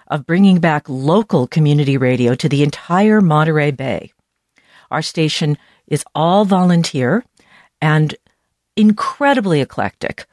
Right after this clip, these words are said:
like an old nineteen seventies college radio station. From the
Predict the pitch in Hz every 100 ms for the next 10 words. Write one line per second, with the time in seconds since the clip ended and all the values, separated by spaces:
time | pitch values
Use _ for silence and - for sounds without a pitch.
0 | - - 233 233 - 247 262 208 214 214
1 | - 185 - 196 180 170 165 - 165 156
2 | 147 151 143 143 120 - 101 92 - -
3 | - _ _ _ _ _ _ _ 190 160
4 | 147